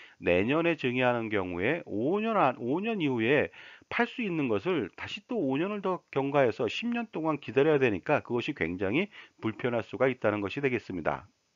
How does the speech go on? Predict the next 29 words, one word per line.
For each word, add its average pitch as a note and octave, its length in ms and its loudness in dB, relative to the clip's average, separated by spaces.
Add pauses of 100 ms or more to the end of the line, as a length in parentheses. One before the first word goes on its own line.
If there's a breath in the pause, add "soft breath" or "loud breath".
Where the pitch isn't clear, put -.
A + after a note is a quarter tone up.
(560)
그리고 F#3 260 -2
또 C3 320 4
농촌에 D3+ 420 2
계신 C#3+ 280 4
부모님이 F3 480 2
갖고 C3 240 2
계시는 A#2 480 0
농지에 A#2+ 440 4
대해서 F#2+ 520 2
농지 F#2 340 -2
취득하는 E3+ 540 0
경우가 A2+ 480 0 (300 loud breath)
굉장히 D3 500 4
시간이 F#3+ 320 4
가면 C3+ 220 4
갈수록 A#2 560 0
어렵습니다. A2 800 2
그러다 A2 300 2
보니까 G2 520 2 (280 loud breath)
한시라도 F3 440 2
빨리 F3+ 400 0
증여하는 A#2+ 420 2
것이 F#2 220 -6
좋겠죠. - 600 2 (960)
자, C#3+ 140 6
그렇다면요. C3+ 640 0
이천이십이 D#3 1040 -2
년도 C#3 340 2
안에 G2 420 2